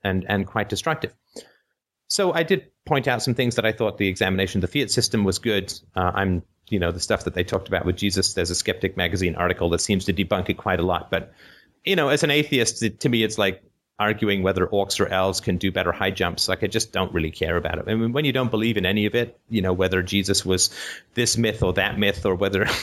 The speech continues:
<laughs> you know, this means this or, I mean, you just, who cares, right? When you don't believe any of it, then there's no point examining, um, eh, eh, it, right? It just doesn't make any sense. It's, it's kinda a s-, a silly thing to do.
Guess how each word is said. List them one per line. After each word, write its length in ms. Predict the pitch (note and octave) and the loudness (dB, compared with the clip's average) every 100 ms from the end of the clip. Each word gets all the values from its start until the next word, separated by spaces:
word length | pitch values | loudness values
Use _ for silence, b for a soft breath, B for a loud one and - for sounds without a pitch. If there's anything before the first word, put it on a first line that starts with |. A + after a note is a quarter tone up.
| - | -8
<laughs> 280 | - - - | -14 -16 -4
you 100 | A#2 | 0
know, 140 | G2 | 2
this 320 | F#2+ G2 - G2+ | 2 2 0 2
means 320 | G2 G2 - | 2 2 2
this 220 | G#2+ - | 0 0
or, 120 | F#2 | 0
I 40 | A#2+ | 0
mean, 140 | C3 | 0
you 100 | C#3 | 0
just, 300 | B2+ - - | 0 -4 -4
who 120 | C#3+ | -4
cares, 420 | A#2 G#2 E2+ - F#2+ | -2 -2 -2 -2 0
right? 160 | F#2+ | 2
When 120 | A2+ | 2
you 80 | B2 | 2
don't 180 | B2+ A#2 | 2 2
believe 240 | G2+ G#2 | 2 2
any 200 | G2 G2+ | 4 2
of 80 | F2+ | 2
it, 180 | F2 - | 2 2
then 160 | F#2 E2+ | 0 2
there's 160 | F2 | 0
no 100 | G2 | 0
point 240 | F#2 F2+ E2+ | 0 0 0
examining, 540 | E2+ G2 G2 E2+ F2 b b b _ E2+ | 2 2 2 0 -2 b b b _ -2
um, 360 | E2 D#2+ E2 B B B B B B - - | 2 2 0 B B B B B B -8 -4
eh, 100 | A2 | -4
eh, 320 | - - - - | -4 -4 -6 -4
it, 340 | - F2 - - | -2 0 0 -2
right? 260 | G2 F2+ F2+ | 0 0 2
It 80 | G2 | -2
just 140 | G2+ | -2
doesn't 220 | G2 - | -2 -2
make 180 | E2+ E2+ | -2 0
any 140 | E2 E2+ | 0 0
sense. 320 | A2+ F2 - | 0 0 -2
It's, 220 | E2+ - | -4 -4
it's 240 | G#2+ - - | -2 -2 -2
kinda 360 | G2 F2+ E2+ B B B _ | 0 0 -2 B B B _
a 40 | - | -2
s-, 140 | - | 0
a 100 | A#2+ | 0
silly 260 | - C3 G2+ | 0 0 2
thing 300 | F#2 F2 E2 | 0 0 0
to 100 | A2 | 0
do. 280 | B2 F#2 | 0 -2